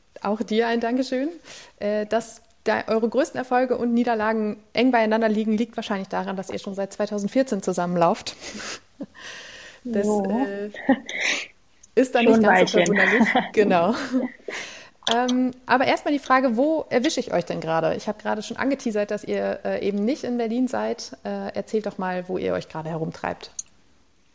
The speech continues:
Speaker 2: Ähm, ja, also wir sind ja schon, ähm, seit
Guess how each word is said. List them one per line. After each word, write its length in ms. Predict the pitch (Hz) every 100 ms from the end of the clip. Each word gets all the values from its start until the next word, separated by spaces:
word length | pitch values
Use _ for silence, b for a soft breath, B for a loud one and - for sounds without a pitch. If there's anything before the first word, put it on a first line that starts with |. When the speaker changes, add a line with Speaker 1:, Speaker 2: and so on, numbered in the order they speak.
| _ _ _ _ _
Speaker 2:
Ähm, 340 | 220 202 202 202
ja, 160 | 208 202
also 200 | 196 196
wir 120 | 190 190
sind 220 | 202 190
ja 160 | 202
schon, 640 | 196 - 196 196 196 190 190 -
ähm, 380 | 190 190 190
seit 560 | 185 202 185 185 185 -